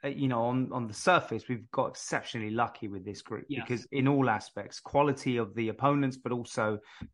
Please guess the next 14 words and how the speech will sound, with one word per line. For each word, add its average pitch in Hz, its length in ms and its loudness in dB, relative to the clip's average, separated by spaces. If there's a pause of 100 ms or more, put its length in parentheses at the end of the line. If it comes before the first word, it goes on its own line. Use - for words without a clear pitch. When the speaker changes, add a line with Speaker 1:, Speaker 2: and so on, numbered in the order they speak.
(120)
Speaker 1:
trips, - 600 -2
uh, 110 340 4
no 127 180 4
long, 123 540 2 (300)
long 160 200 6
trips, 170 220 0
but 156 120 0
also 147 360 2
no 135 200 4
trips 135 440 -4
in, 123 420 0
um, 117 540 0
you 127 140 -2
know, 107 180 -2